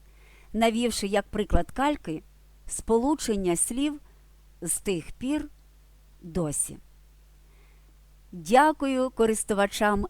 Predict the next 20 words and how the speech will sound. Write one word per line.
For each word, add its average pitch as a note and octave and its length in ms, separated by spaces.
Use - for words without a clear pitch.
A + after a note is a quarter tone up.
з E3+ 180
ніками F3 540
Діма A#3 360
Воронін, E3 680
Олександр A#3 720
Приходченко F3+ 920
та D4+ 300
Санджулі G3+ 920
або F#3+ 240
Санджулі. A3+ 720
Даруйте, A#3 580
не F3+ 120
знаю, G3 340
як F3 200
правильно. D3 520
Ви C4 200
маєте C4 360
рацію, B3+ 420
друзі, F#3 500
зауваживши, F3+ 1000